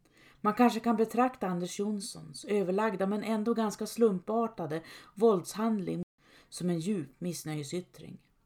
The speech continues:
Han var full av hat och bitterhet och hans inre påminde om häftigt kokande vatten under tillslutet lock.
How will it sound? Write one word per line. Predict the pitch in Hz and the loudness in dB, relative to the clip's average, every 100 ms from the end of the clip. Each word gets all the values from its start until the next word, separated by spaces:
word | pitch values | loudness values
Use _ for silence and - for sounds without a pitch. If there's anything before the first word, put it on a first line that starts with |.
| _ _ _ _ - | _ _ _ _ -10
Han | 151 | -8
var | 143 | -2
full | 214 196 | 0 2
av | 151 | 2
hat | 156 170 135 | 0 -2 -4
och | 143 | -6
bitterhet | 147 135 165 170 147 135 - - _ _ - | -8 -6 -6 -4 -6 -10 -20 -20 _ _ -20
och | - - 170 | -20 -8 -4
hans | 165 - | -4 -2
inre | 208 220 185 156 | 2 2 2 -4
påminde | 135 208 175 165 202 185 147 - - - | -2 -2 0 0 -2 -4 -6 -12 -20 -20
om | - 185 | -6 -2
häftigt | 190 202 - 254 247 | 0 0 0 -2 0
kokande | 208 170 185 196 180 | -2 -2 -2 -4 -4
vatten | 180 185 _ - 156 - - - | -6 -10 _ -10 -10 -10 -16 -4
under | 180 165 | -2 -2
tillslutet | 135 202 147 - 196 190 - - | 0 -2 -2 -4 -6 -6 -6 -6
lock. | 170 - _ - | -8 -8 _ -20